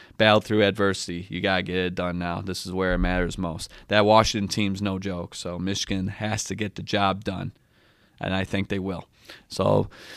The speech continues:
in terms of my picks for the national championship, yeah, we'll waste no time doing that, right?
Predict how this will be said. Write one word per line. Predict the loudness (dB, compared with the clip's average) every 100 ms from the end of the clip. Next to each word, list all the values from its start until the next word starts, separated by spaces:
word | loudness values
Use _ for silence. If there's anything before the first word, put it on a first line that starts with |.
| -6
in | 4
terms | 10 10
of | 10
my | 10
picks | 10 8
for | 6 4
the |
national | 8 6 6 2
championship, | 4 4 2 0 0 2
yeah, | 6 8 8
we'll | 6
waste | 8 8 8
no | 6
time | 6 6 6
doing | 6 6 6
that, | 6 8
right? | 8 8